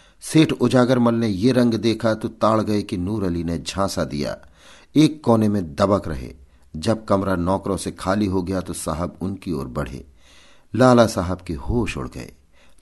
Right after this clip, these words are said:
तेजी से कमरे के बाहर निकले और सिर पर पैर रखकर बेतहाशा भागे। साहब उनके पीछे दौड़े। सेठ जी की फिटन फाटक पर खड़ी थी।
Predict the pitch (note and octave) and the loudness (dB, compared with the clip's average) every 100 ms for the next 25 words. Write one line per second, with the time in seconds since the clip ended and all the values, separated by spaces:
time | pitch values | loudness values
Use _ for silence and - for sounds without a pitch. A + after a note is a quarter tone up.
0 | - B2 B2 A#2 - A2 G#2+ G#2 G#2 F#2+ | 4 8 8 6 2 -2 -2 0 -2 -2
1 | G2 E2+ - _ _ D#2 D2 G2 G#2 G2 | -4 -6 -10 _ _ -20 2 4 4 2
2 | F2+ F#2 F2+ F#2+ E2+ F2 - - - - | -2 -4 -4 -6 -4 -6 -8 -10 -10 -10
3 | D2+ - F2 F2 C#2 C#2+ - C#2+ B1 - | -12 -10 -6 -6 -6 -10 -10 -10 -10 -14
4 | - - _ F#2+ G#2+ G#2 E2 D2+ C#2+ - | -20 -20 _ -2 0 0 0 -2 -6 -6
5 | C2+ B1 C#2 C2+ - - - - - - | -8 -8 -10 -10 -14 -18 -20 -20 -20 -14
6 | - G#2 G2+ G2+ E2 E2 D#2+ - A#2 - | -8 -4 -2 -4 -4 -8 -10 -2 -2 -2
7 | D2+ - B1 G#1 - _ - - - - | -6 -4 -6 -6 -14 _ -20 -20 -4 2
8 | C3+ A#2 C3 C3+ - B2 B2 A#2 A2+ G#2+ | 4 4 0 0 -2 -2 0 0 -2 -4
9 | A2+ A#2 F2+ C#2+ D2+ C#2 - C2 | -4 -4 -6 -6 -6 -8 -8 -14